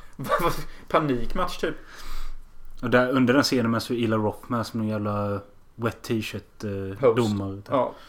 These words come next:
Speaker 1: det är ju rätt coolt. Han dör också rätt hårt. Men det är där många på ett coolt sätt där och...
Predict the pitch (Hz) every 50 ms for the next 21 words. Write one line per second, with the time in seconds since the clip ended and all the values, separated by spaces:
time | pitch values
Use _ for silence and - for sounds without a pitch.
0 | - - - 127 120 120 117 117 - - 127 127 - - - - - - - -
1 | - - - - _ - - - 135 127 123 123 117 117 - - 123 120 - -
2 | - - - - - - - - - - - - - - - - 143 143 147 143
3 | 143 139 135 127 131 127 123 120 113 113 120 - - - 123 113 - - 123 -
4 | - 123 117 117 113 113 113 110 110 - -